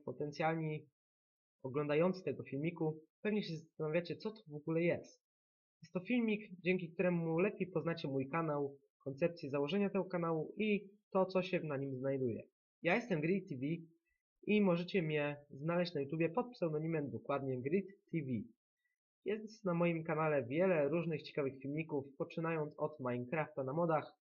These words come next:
po Minecraft Hardcore, po polecanie widzów, Minecrafta, minigames oraz ciekawe różne wydarzenia z Minecrafta, jak i Battlefield, którego chyba teraz akurat nie ma na moim kanale ze względu na, y,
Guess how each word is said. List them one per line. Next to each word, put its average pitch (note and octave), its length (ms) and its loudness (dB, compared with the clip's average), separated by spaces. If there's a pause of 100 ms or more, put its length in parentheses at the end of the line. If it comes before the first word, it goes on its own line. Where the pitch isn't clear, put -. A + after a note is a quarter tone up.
(320)
po F#3 180 4
Minecraft E3+ 640 0
Hardcore, C3+ 680 0 (120)
po C#3 420 4
polecanie C#3 480 -2
widzów, D3+ 380 0 (680)
Minecrafta, F3 1000 2 (460)
minigames D#3+ 920 0 (340)
oraz F#3 540 0
ciekawe C#3 540 0
różne C3 440 0
wydarzenia C3 500 -2
z B2+ 80 -12
Minecrafta, D#3 540 -2
jak F#3 320 0
i C#3+ 140 -6
Battlefield, E3 600 0 (400)
którego F3 280 2
chyba F#3 300 0
teraz F#3 360 -2
akurat D#3+ 320 -2
nie F3 100 0
ma E3+ 100 0
na D#3 80 -2
moim C#3+ 200 -2
kanale D3+ 320 0
ze C#3+ 100 -4
względu D3 380 -2
na, C#3 260 -2 (460)
y, C#3+ 240 -2